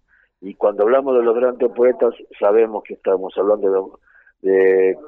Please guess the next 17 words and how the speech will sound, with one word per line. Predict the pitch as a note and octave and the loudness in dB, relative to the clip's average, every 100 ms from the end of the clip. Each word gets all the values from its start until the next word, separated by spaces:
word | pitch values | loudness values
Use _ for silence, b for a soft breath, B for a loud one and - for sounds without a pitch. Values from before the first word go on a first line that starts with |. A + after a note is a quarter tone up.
| - - - - | -20 -20 -12 -4
Catunga | G#2+ - B2+ A#3 G#2 | -2 -2 -2 -2 -2
Contursi, | G#2+ G#2+ A2 G#2 G#2 A2+ | -6 -6 -8 -8 -8 -8
de | G2+ G2+ | -4 0
Homero | G2 G#2+ G#2+ G#2 | 0 0 0 0
Mansi, | G2+ G2+ G#2 - F#2 | -2 -6 -6 -10 -6
de | F#2+ | -4
Cátulo | - G#2 G#2+ G2+ F#2+ | -2 -2 -2 -4 -4
Castillo, | F#2+ - G#2 F#2 G2 - B B B | -4 -4 -8 -4 -6 -6 B B B
de | G#2+ G2+ | -2 0
Diche | G2+ - | 0 -4
Polín, | G3 G3 G#3+ G3+ F#3 | -2 -2 -2 -8 -12
de, | F3+ F3 - - _ | -10 -10 -14 -20 _
de | A2+ G#2 | 0 0
Ladia | A2 G#2+ | 0 0
Blasquez, | G2 A2 F#2+ - E2+ - | 0 0 -2 -10 -20 -18
y | |
de, | F#2 E2+ D2 | -16 -14 -16